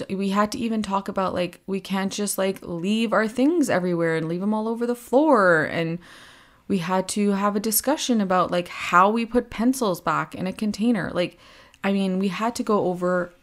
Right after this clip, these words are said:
everything with our class. And then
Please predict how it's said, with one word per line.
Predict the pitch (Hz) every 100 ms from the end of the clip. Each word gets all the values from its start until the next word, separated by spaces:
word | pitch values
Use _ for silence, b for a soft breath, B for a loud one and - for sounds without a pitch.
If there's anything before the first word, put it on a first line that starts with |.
| _
everything | - 175 170 170 165 151 143
with | 143 156
our | 160 151
class. | - 175 - 190 - B B B B B B B B B _ -
And | 220
then | 208 196